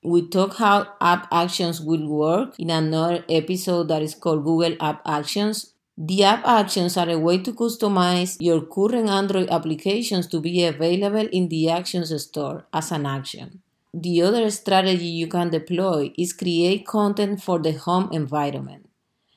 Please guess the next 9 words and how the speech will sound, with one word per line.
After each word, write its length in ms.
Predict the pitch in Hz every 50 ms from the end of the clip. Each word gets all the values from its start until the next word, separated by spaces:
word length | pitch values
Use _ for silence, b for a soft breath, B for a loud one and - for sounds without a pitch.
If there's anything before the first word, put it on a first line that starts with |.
| _ _ _
The 140 | - 175 180
smart 300 | 180 190 185 185 196 233
assistant's 640 | 262 269 254 - 220 220 214 - 208 196 190 185 -
preferred 480 | - - 175 185 185 208 190 175 175
place 260 | - 170 170 170 170 170
today 360 | - 170 156 156 170 180 190
is 260 | 196 - 170 175 -
our 200 | - 165 156 151
homes. 680 | 139 156 143 143 139 - - - - - - - -